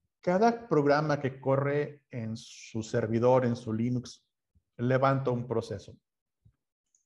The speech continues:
Eh, estos procesos tienen un identificador único asignados por el operativo. El operativo se encarga de asignar recursos a los procesos C P U, memoria, espacio en disco,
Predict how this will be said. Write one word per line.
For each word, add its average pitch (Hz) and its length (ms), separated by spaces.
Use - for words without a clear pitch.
Eh, 104 580
estos 123 320
procesos 143 380
tienen 135 200
un 135 60
identificador 127 580
único 135 520
asignados 117 560
por 113 180
el 110 80
operativo. 113 720
El 131 200
operativo 131 500
se 139 120
encarga 135 420
de 139 80
asignar 120 360
recursos 127 560
a 113 60
los 110 160
procesos 113 640
C 110 140
P 110 180
U, 110 260
memoria, 107 600
espacio 104 420
en 101 100
disco, 110 500